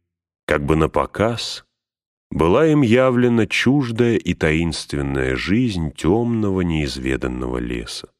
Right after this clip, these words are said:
Наконец Леголас прервал молчание. «Помнится, Силерберн остерегал нас против Фангорна», сказал он.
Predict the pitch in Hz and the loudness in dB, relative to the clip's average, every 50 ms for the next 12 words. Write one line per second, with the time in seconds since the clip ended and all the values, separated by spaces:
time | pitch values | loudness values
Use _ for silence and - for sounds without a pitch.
0 | _ _ _ _ _ _ _ _ _ _ _ _ _ _ _ _ 71 73 71 - | _ _ _ _ _ _ _ _ _ _ _ _ _ _ _ _ -2 -2 0 0
1 | 76 69 71 76 87 110 123 - - - - 98 82 80 80 71 69 67 69 71 | 0 0 2 2 2 2 2 -2 -4 -2 -2 -2 0 0 0 0 0 0 -2 -2
2 | - - - - 71 73 69 69 65 65 64 64 64 65 67 65 - - - - | -4 -8 -10 -6 -6 -4 -4 -2 -2 -2 -2 -2 -4 -6 -8 -8 -10 -10 -8 -8
3 | 60 58 - 58 - - _ _ _ _ _ _ _ _ _ _ _ _ _ _ | -8 -10 -12 -14 -16 -20 _ _ _ _ _ _ _ _ _ _ _ _ _ _
4 | _ _ _ _ _ _ _ _ _ _ _ _ - 143 156 165 160 156 139 - | _ _ _ _ _ _ _ _ _ _ _ _ 0 2 2 4 2 0 0 0
5 | - 139 127 - - - 123 113 104 95 92 98 127 151 160 156 139 143 131 - | 0 0 0 0 0 2 2 2 2 0 0 0 2 2 2 2 2 0 0 -2
6 | - - 92 107 - - - - - 147 156 190 165 113 92 82 76 - - - | 0 -2 -2 -2 -2 -4 -2 0 0 2 2 2 2 2 2 0 -2 -4 -2 -2
7 | 87 80 - 85 - - - 107 120 123 131 120 - 69 65 60 - - _ - | -2 -2 -2 -6 -6 -2 -2 -2 0 2 0 0 0 -2 -6 -8 -10 -12 _ -10
8 | - - 69 65 67 62 64 65 60 | -6 -6 -6 -4 -4 -4 -4 -6 -8